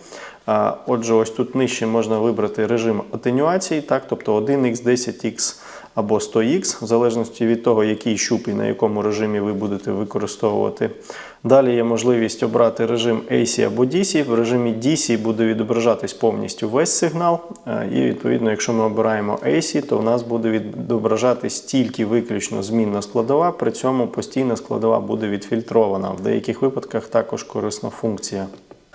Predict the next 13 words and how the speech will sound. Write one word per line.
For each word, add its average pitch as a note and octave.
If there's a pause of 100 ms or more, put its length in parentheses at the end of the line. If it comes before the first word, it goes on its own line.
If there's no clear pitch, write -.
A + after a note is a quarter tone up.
(160)
Наступне, B2 (240)
F A#2
F B2+
T A#2+
дисплей, D#3+ (140)
е, A2+
фактично B2
відкриває A2+
спектроаналізатор. A#2 (520)
І D3+
тепер, C3
як B2
бачите, A#2+